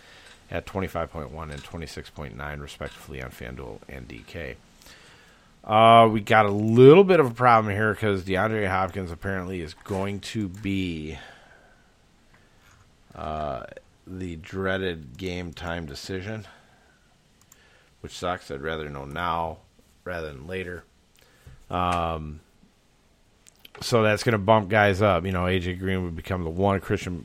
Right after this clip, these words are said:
Kirk would become the two. He'll play more of the outside while Rondale Moore would take more of that slot role, um, in there. So you look at DeAndre Hopkins,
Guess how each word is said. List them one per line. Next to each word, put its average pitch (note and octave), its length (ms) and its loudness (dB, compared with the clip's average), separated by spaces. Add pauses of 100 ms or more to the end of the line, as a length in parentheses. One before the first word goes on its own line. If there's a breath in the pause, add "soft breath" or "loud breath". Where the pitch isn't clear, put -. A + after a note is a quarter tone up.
(140)
Kirk G#2 300 -2
would F2 160 -6
become E2+ 260 -6
the D#2 80 -6
two. G#2+ 400 0
He'll F#2+ 160 -2
play G2 220 0
more F#2+ 180 0
of F#2 80 -2
the E2+ 120 -2
outside F#2 480 0
while F2 220 0
Rondale E2+ 480 -4
Moore F#2 240 -2
would D#2+ 140 -8
take F2 240 -8
more F2 160 -6
of D2+ 80 -8
that D#2 160 -6
slot F2+ 420 -6
role, D2+ 280 -10 (920 loud breath)
um, D#2+ 480 -2 (120)
in F#2 180 -6
there. D#2+ 240 -6
So F2 640 0 (720)
you B2+ 160 0
look A#2+ 140 2
at A2 100 0
DeAndre G#2 520 0
Hopkins, G2+ 920 -2